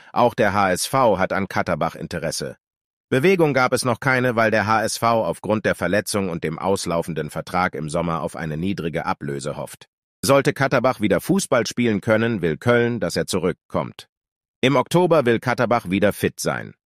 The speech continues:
Köln ist sich aber nicht sicher, wie stark das Interesse des H S V überhaupt ist.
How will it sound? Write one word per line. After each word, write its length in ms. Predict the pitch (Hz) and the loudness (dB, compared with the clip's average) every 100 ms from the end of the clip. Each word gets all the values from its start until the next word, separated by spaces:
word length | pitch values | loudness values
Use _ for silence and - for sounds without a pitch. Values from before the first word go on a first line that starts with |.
| _ _ _ - | _ _ _ 2
Köln 340 | 135 139 127 | 4 4 2
ist 160 | 101 - | -2 -2
sich 200 | 107 98 | 0 2
aber 160 | 92 | 2
nicht 220 | 95 95 | 2 0
sicher, 400 | - 120 - 76 | -2 -2 0 -2
wie 100 | 71 | -2
stark 320 | 73 110 113 - | -2 0 0 0
das 160 | 85 | -4
Interesse 520 | - 87 80 98 - | -4 -4 0 0 0
des 160 | 78 - | -4 -2
H 180 | 87 80 | 0 0
S 140 | 78 | -2
V 240 | - 90 80 | 0 0 0
überhaupt 420 | 73 90 110 - | 0 0 -2 -2
ist. 300 | 67 - | -8 -8